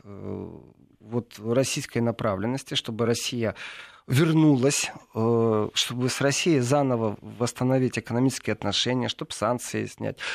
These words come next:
Вернулась в диалог, между прочим, потому что разговор идёт не просто, вы знаете, там, Россия вмешивается или не вмешивается, мы это боимся.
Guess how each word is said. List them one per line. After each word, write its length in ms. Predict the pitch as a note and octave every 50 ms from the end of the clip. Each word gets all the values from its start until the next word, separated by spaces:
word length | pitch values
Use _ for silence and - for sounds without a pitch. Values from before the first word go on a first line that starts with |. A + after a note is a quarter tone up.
| - -
Вернулась 420 | - C3 D#3 F3 A3+ B3 A#3 F3+ D#3+
в 80 | C3
диалог, 460 | C3 E3 G3+ A3+ A#3 A3+ D3 - -
между 240 | G#2 G2+ G2 G2 B2
прочим, 460 | - - C#3 B2 F2 - - - A#1
потому 340 | - - - - E2+ A#2 B2+
что 480 | D3+ - - - C3 C3 B2+ B2+ A#2 - _ _ _ _ _
разговор 560 | - B2 C3 C3 A#2+ C#3 D3 D3+ F#3 A3+ G#3 F#3
идёт 240 | E3 E3+ D3+ -
не 60 | D3+ D#3
просто, 320 | - A#3 B3 - - C3+
вы 60 | B2+
знаете, 180 | B2 C3+ B2+ -
там, 140 | G#2+ G2+ G2+
Россия 260 | B2 - - - D3
вмешивается 580 | A2+ A#2+ A#2+ G#2+ - - E2 E2+ - - -
или 80 | G#2 G2+
не 120 | G#2+ G#2
вмешивается, 540 | F#2+ G2 A#2+ C3+ A#2+ - - F2 - - G2+
мы 120 | G#2 A2 G#2+
это 160 | F#2+ - F2+
боимся. 560 | F2+ A2 A2+ A#2 G#2+ E2+ D2 - - - -